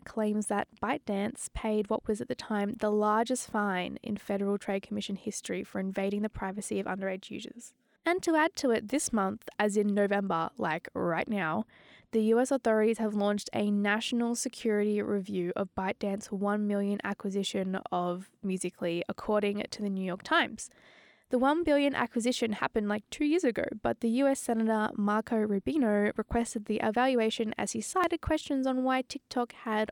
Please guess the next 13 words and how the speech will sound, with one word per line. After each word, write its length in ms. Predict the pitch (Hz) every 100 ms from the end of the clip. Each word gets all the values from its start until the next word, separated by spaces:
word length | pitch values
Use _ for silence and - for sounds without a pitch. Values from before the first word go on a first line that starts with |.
| _ -
only 340 | 247 277 277
a 60 | 277
few 200 | 294 277
videos 400 | 277 269 269 269
of 120 | -
Hong 180 | 262 269
Kong 220 | 269 269
protests, 640 | 302 381 190 - - - _ _ -
because 340 | 240 226 208
that 340 | 214 - 202
dominated 540 | 196 202 226 214 214 208
international 520 | 214 - 208 - 220
headlines. 640 | 247 220 165 143 - -